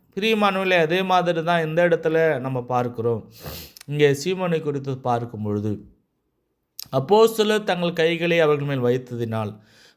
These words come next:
பரிசுத்த ஆவி தந்தருளப்படுகிறதை சீமோன் கண்டபோது, அவரிடத்தில் பணத்தை கொண்டு வந்து, 'நான் எவன் மேல் கைகளை வைக்கிறேனோ, அவன் பரிசுத்த ஆவியை பெறத்தக்கதாக எனக்கும் அந்த அதிகாரத்தை கொடுக்க வேண்டும்' என்றான்." பிரியமானவர்களே, இங்கே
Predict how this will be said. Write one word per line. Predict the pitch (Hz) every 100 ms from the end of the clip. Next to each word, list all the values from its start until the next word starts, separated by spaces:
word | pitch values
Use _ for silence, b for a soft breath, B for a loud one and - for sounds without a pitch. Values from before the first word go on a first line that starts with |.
| -
பரிசுத்த | 175 226 240 240 202
ஆவி | 196 196
தந்தருளப்படுகிறதை | 180 165 175 175 175 165 160 160 160 160
சீமோன் | 156 156 156 156 139
கண்டபோது, | 131 123 127 117 110 113 107 107 B -
அவரிடத்தில் | 127 147 180 175 175 160 143
பணத்தை | 131 143 160 160 151
கொண்டு | 123 120
வந்து, | 110 104 104 107 104
'நான் | 107 139 175 175
எவன் | 156 160 165
மேல் | 160 160
கைகளை | 160 135 143 151 143
வைக்கிறேனோ, | 123 131 135 135 120 107 107 104 101 B B
அவன் | 117 139 151
பரிசுத்த | 170 196 202 180 175
ஆவியை | 170 165 156
பெறத்தக்கதாக | 139 143 139 135 135 123 120 117
எனக்கும் | 117 139 156 160
அந்த | 135 123 113
அதிகாரத்தை | 117 131 131 120 175 202 135 95 B B _
கொடுக்க | 127 123 131 120
வேண்டும்' | 107 101 101 95
என்றான்." | 80 85 80 - - _ _ _ _ -
பிரியமானவர்களே, | 233 285 262 214 190 180 190 208 196
இங்கே | 180 175 170